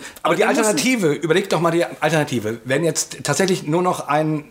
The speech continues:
Speaker 1: nur noch ein gebildeter Klerus wieder die Bibel lesen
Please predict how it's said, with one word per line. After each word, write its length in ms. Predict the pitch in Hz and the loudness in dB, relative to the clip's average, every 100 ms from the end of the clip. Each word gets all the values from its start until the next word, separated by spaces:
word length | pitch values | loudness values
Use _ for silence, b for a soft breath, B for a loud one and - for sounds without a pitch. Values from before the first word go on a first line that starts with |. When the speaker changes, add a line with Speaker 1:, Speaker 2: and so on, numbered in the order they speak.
| - | -4
Speaker 1:
nur 220 | 147 247 | 0 2
noch 140 | 220 165 | 2 2
ein 160 | 156 | 0
gebildeter 520 | 147 117 175 180 165 156 | 0 0 0 0 0 0
Klerus 640 | 151 151 123 - - - | 0 0 0 -4 -4 -6
wieder 420 | 113 139 113 - - B B B | 0 2 2 0 -8 B B B
die 100 | 127 | 2
Bibel 340 | 139 131 127 123 B B | 4 4 2 2 B B
lesen 640 | 113 160 202 190 185 156 | 0 0 0 2 0 0